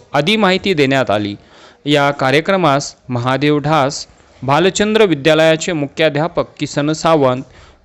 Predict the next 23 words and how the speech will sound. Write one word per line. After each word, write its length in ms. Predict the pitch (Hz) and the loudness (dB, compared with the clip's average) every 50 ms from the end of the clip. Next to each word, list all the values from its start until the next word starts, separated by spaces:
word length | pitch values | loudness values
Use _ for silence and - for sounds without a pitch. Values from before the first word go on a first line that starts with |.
| _ | _
पर्यवेक्षक 580 | - 160 165 180 190 190 196 190 - - 170 127 - - - | 0 2 2 2 2 2 0 -2 -2 -2 -2 -2 -4 -6 -6
अंगद 400 | - 151 156 160 160 165 165 160 180 | -4 -2 0 2 2 2 2 2 0
हावळे, 460 | 147 - 165 165 170 156 135 127 127 127 - - _ _ _ - | 0 0 2 2 2 2 2 0 -2 -4 -10 -16 _ _ _ -8
सचिन 380 | - 180 165 - - 175 180 | -6 -4 -4 -2 -2 -2 -2
वाणी 440 | 180 175 156 139 127 123 127 131 131 131 - | 0 0 0 0 0 -2 -2 -4 -6 -6 -6
तसेच 440 | 151 143 - 160 147 117 107 - - | -6 -4 -2 -2 -2 -2 -4 -8 -14
सामाजिक 480 | - - 135 139 143 165 175 180 226 - - | -6 -2 -2 0 2 2 0 0 -2 -4 -2
कार्यकर्ते 600 | - 190 185 196 185 - 196 185 185 196 190 190 | 0 0 0 0 0 -2 -2 -2 0 0 0 2
डॉक्टर 320 | 165 156 143 - - 147 | 2 0 0 0 -4 -4
गणेश 360 | 143 143 147 156 170 175 170 147 | -2 0 0 0 0 0 0 0
ढवळे 320 | 160 160 160 160 151 135 | 0 2 2 2 2 2
लिंबा 320 | 131 123 135 143 147 147 | 2 0 2 2 2 2
गणेशकर, 600 | 143 147 151 160 160 156 - - - 135 120 113 113 - - - - - - - - - - _ - 147 | 2 2 0 -2 -2 -4 -6 -6 -2 0 0 0 -2 -4 -10 -18 -20 -20 -20 -20 -20 -20 -20 _ -8 -2
ग्रामीण 340 | 147 156 160 170 196 226 233 | 0 0 0 2 0 0 0
युवा 220 | 226 214 202 202 202 | 2 2 4 4 4
पत्रकार 640 | 196 - 160 151 - 175 175 160 - 170 170 175 | 2 0 -2 -2 -2 -2 -2 0 0 0 0 0
संघ 380 | 185 - - 175 170 170 165 135 131 | -2 -6 -6 -4 -4 -2 -2 -4 -2
युवा 360 | - 135 143 139 160 170 156 | -2 -2 0 2 4 4 4
आघाडी 340 | 143 131 135 143 143 151 147 | 2 2 0 0 0 0 -2
बीड 340 | 135 123 123 139 151 156 151 | -4 -2 0 0 0 0 0
जिल्हाध्यक्ष 680 | 151 135 131 123 135 139 139 131 151 160 160 - - 135 | -2 -4 -2 -2 0 -2 -2 -2 -4 -6 -6 -6 -4 -4
हरिओम 640 | 120 120 123 123 135 143 156 165 170 185 180 180 170 139 | -2 -2 -2 -2 0 2 2 2 2 0 -2 -4 -6 -8
क्षीरसागर 720 | - - - 160 156 165 160 147 131 131 139 151 147 | -10 -6 -4 -4 -4 -2 -2 -2 -2 0 0 0 0